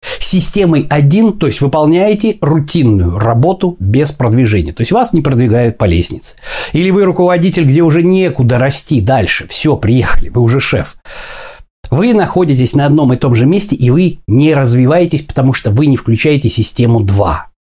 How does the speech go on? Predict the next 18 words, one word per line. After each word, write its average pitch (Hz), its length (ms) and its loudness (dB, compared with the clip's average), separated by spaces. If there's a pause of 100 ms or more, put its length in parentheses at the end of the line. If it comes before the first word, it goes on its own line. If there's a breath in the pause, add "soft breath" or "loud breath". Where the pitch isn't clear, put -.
(480 loud breath)
Именно 180 280 2
поэтому 180 360 0
очень 131 200 0
часто - 280 -2
говорят, 131 260 2
что - 180 -4
люди, 139 240 2
которые 113 320 -2
постоянно 143 460 0
что-то 139 300 -2
изучают 139 440 0
новое, 214 220 2
меньше 202 420 2
подвержены 143 600 2
болезни 135 420 2
Альцгеймера 135 520 2
в - 40 -4
старости. - 500 -6